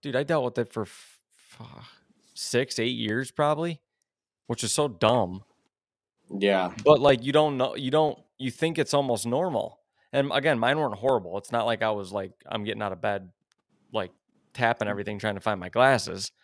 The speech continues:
Speaker 2: Yeah.
Speaker 1: But, you know, when I'm driving and a quarter mile up, like, you're trying to see a, you know, a speed limit sign or a whatever,
Speaker 2: That,
Speaker 1: an
Speaker 2: yeah.
Speaker 1: exit sign or whatever you're trying to read, and you're like,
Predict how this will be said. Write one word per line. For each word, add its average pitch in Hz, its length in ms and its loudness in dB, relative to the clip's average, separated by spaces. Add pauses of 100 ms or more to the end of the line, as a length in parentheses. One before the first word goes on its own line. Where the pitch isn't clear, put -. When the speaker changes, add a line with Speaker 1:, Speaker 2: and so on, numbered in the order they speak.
(220)
Speaker 2:
Yeah. 104 380 2 (280)
Speaker 1:
But, 120 400 8 (920)
you 135 100 -2
know, 117 140 6
when 113 140 4
I'm 110 160 2
driving 117 680 6 (540)
and 110 640 -2
a 113 60 -6
quarter 120 340 2
mile 113 380 4
up, 113 260 4
like, 107 160 0
you're 104 100 -8
trying 107 300 -2
to 104 60 -8
see 107 300 -4
a, 90 400 -6 (360)
you 110 140 -6
know, 92 80 -2
a 90 80 -4
speed 120 280 -2
limit 110 240 2
sign 113 500 2
or 95 160 -8
a 90 280 -6 (320)
whatever, 107 540 2 (280)
Speaker 2:
That, - 20 -6
Speaker 1:
an 110 60 -4
Speaker 2:
yeah. 117 200 8
Speaker 1:
exit 120 240 0
sign 120 420 2
or 107 140 -2
whatever 113 320 2
you're 107 100 -4
trying 117 280 0
to 98 60 -6
read, 113 300 0
and 110 100 -2
you're 110 140 -2
like, 104 340 -2